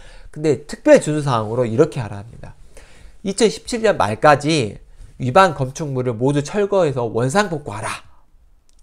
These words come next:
이거를 특별 준수사항으로 부과를 한 거죠. 항소심도 그대로 유지했습니다. 이게 이제 문제가 되는 뭐냐면 이 사회봉사 명령하면서 특별 준수사항으로 원상회복을 명할 수 있느냐.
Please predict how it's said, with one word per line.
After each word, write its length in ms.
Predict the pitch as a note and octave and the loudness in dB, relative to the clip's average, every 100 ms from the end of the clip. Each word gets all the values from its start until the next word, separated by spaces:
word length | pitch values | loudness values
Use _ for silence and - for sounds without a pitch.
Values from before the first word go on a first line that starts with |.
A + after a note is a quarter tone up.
| - | -10
이거를 560 | B2 D3 E3+ E3 E3 | -2 2 2 2 -4
특별 380 | - A#3 - C4 | -14 -4 4 4
준수사항으로 720 | D#3+ D3+ C#3+ A#2+ A2+ A2+ C#3 D3 | 4 -2 -2 -2 -2 -4 -6 -6
부과를 380 | - D3 D3+ | -2 2 2
한 80 | B2 | 0
거죠. 340 | A#2+ G#2+ F2 - - - - | -10 -12 -14 -18 -20 -20 -12
항소심도 480 | - G3 F#3+ C#3+ A#2+ | -8 -6 -6 -8 -12
그대로 300 | - C#3 G#2 | -4 -2 -2
유지했습니다. 680 | G#2 C#3+ C3+ - F#2 - - - - - - - - - - - - - - - - - | -6 -4 -4 -6 -16 -16 -16 -16 -18 -18 -20 -20 -20 -20 -20 -20 -20 -20 -20 -20 -20 -16
이게 160 | - F3+ | 2 4
이제 200 | F3 C#3+ | 4 2
문제가 280 | A#2 C#3+ C#3+ | 0 2 2
되는 140 | A2 | 0
뭐냐면 480 | A2 G#2 G2 A#2 G2 - - - - | -8 -12 -8 -8 -10 -14 -20 -20 -10
이 80 | E3 | -8
사회봉사 540 | - C4 C4+ A#3+ G#3 | 4 4 4 2 -4
명령하면서 920 | C3 B2 A#2+ C3 B2+ A#2 G2+ A2 G2+ - - - - - | -4 -6 -6 -6 -6 -4 -4 -4 -8 -14 -20 -20 -20 -20
특별 360 | - - C4+ | -6 0 0
준수사항으로 720 | - D3 D#3 D3 B2 G#2+ A2 G#2 | 0 -6 -4 -4 -4 -4 -6 -2
원상회복을 680 | A#2 C#3 A3 G3+ D3+ B2 | -2 2 0 0 -2 -4
명할 340 | F#2+ G#3+ D3 A3+ | -2 0 2 2
수 100 | E3+ | 0
있느냐. 420 | G#2 A2 F2+ - | -12 -14 -16 -18